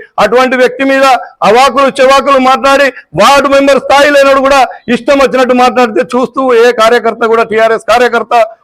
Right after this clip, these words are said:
ఊరుకోడనేటువంటి విషయాన్ని కూడా మేము ఈ సందర్భంగా వాళ్ళని హెచ్చరిస్తున్నాం. ప్రజలు చివాట్లు పెడుతున్నారు. "ఏం భాష మీది? ఏందిరా బిడ్డ?" అంటారు, నాలుక చీరేస్తా అంటారు, ఇంకోటి అంటారు, "నీ సంగతి చూస్తా" అంటారు. ఇదేనా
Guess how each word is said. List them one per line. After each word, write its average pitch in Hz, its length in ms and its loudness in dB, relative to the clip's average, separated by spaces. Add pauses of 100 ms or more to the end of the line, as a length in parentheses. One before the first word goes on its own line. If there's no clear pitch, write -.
(120)
ఊరుకోడనేటువంటి 247 760 0
విషయాన్ని 233 360 -2
కూడా 233 260 0 (380)
మేము 208 340 -2 (180)
ఈ 214 120 -4
సందర్భంగా 226 520 0
వాళ్ళని 220 280 2
హెచ్చరిస్తున్నాం. 233 600 -4 (600)
ప్రజలు 269 520 2 (280)
చివాట్లు 254 320 0
పెడుతున్నారు. 247 680 0 (200)
"ఏం 247 260 2
భాష 277 220 2
మీది? 277 540 0 (220)
ఏందిరా 262 420 2
బిడ్డ?" 254 240 -2
అంటారు, 277 540 0 (180)
నాలుక 247 580 0
చీరేస్తా 277 380 0
అంటారు, 262 420 0 (240)
ఇంకోటి 269 440 0
అంటారు, 269 520 0 (180)
"నీ 240 120 0
సంగతి 254 460 0
చూస్తా" 277 220 0
అంటారు. 262 480 0 (200)
ఇదేనా 262 520 2